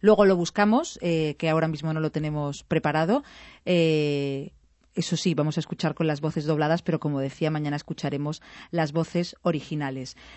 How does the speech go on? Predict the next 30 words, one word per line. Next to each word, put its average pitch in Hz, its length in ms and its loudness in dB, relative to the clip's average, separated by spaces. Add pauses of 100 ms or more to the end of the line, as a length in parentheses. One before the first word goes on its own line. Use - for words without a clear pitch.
(140)
Animamos 240 400 4
a 320 80 2
todo 294 160 0
el 269 60 2
mundo 285 200 2
a 311 60 4
que 226 80 0
vaya 233 220 4
a - 20 2
verla, 160 400 -2
animamos 196 380 -2
a 262 60 -2
todo 269 120 -2
el 240 60 4
mundo 254 180 4
a 262 40 -18
que 226 80 -6
se 196 120 -2
lea 202 160 4
el 208 160 2
cómic, 185 420 4
que 170 280 2
en 175 100 2
un 214 100 4
principio 233 560 2
se 196 220 0
editó 160 280 0
en 202 100 4
varios 208 340 4
tomos, 220 340 6